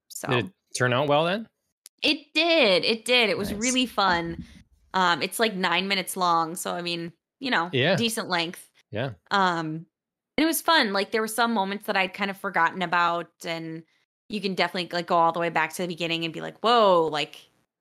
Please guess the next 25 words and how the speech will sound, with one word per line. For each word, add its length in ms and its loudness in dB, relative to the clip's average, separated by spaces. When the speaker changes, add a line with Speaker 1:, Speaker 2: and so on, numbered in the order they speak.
Speaker 1:
that 120 2
really 200 2
was 340 2
so 240 -2
different 340 -4
than 100 -8
she 240 -6
is 200 -10
now." 520 -4
Like, 120 -12
Speaker 2:
Mm-hmm. 540 -8
Speaker 1:
you 80 -6
know, 300 -4
she's 480 -8
basically 800 -6
a 40 -6
little 180 -2
bit 120 0
over 240 -2
tripled 500 -2
in 220 -4
size, 760 -2
and 100 -6
Speaker 2:
Okay. 100 0
Speaker 1:
obviously 680 -2